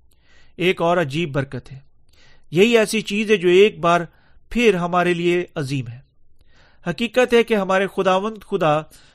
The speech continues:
مقدسین کو شہادت کی اجازت دے گا۔ وہ انہیں زندہ ہونے اور اٹھائے جانے کی بھی اجازت دے گا،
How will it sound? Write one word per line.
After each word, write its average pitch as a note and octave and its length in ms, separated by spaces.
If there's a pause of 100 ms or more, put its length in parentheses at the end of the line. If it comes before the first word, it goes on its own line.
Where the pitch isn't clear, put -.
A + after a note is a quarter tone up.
(100)
مقدسین G#3 560
کو G3+ 140
شہادت F#3 640 (220)
کی F#3+ 120
اجازت D3 420
دے B2 140
گا۔ B2 120 (840)
وہ F#3+ 160
انہیں G#3+ 140
زندہ G3 300
ہونے F#3+ 360
اور G#3+ 80
اٹھائے F3+ 360
جانے F3 300
کی F#3+ 160
بھی F#3+ 180
اجازت C#3+ 380
دے A#2 120
گا، A2+ 80